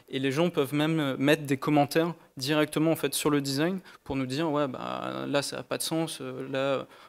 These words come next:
voilà, t'es trop designer pour moi, t'es un hipster, euh, vas-y, euh, rentre chez toi », ce genre de choses. Et de là, en fait, on comprend, « Ouais, bah, ouais, on s'est peut-être un peu trop enflammé, on va retravailler ça, et cetera. » Et en fait, on rentre dans une boucle comme ça, de feedback loop.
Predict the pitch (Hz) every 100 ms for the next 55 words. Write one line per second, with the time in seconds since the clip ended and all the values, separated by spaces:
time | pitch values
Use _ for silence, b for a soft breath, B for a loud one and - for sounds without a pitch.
0 | B 135 135 131 135 - 143 131 135 135
1 | 131 - 131 143 151 147 139 135 - 147
2 | 143 135 139 131 139 135 135 139 143 143
3 | - 139 151 185 B B - - 139 131
4 | 127 147 190 - B B B B B B
5 | B - 139 170 185 - _ _ - -
6 | 147 170 202 202 190 160 - 151 185 196
7 | 175 160 131 117 156 139 135 131 - 135
8 | 143 135 131 - 123 - 139 143 160 180
9 | 170 131 127 139 - 143 135 131 - 156
10 | 147 - 143 143 190 254 147 135 170 175
11 | 139 175 165 151 147 147 196 - 147 -
12 | 165 202 B - 135 - 165 147 143 -
13 | 202